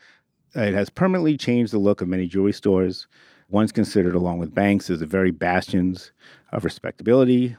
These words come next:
Mod clothes, long hair, new private lifestyles may shock many older jewelers." So these are the baby boomers, right? These are the people who are now, like, seventy years old right now and sixty.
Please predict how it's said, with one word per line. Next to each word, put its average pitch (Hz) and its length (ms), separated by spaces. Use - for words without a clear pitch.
Mod 113 360
clothes, 123 340
long 127 240
hair, 123 420
new 110 300
private 101 380
lifestyles 92 560
may 92 100
shock 90 420
many 87 300
older 80 320
jewelers." 78 580
So - 120
these 170 160
are 165 40
the 110 80
baby 139 280
boomers, 87 360
right? 101 200
These 139 140
are 139 40
the 127 60
people 120 260
who 110 140
are 104 80
now, 107 200
like, 95 440
seventy 107 500
years 90 360
old 143 280
right 82 220
now 82 320
and 80 280
sixty. - 460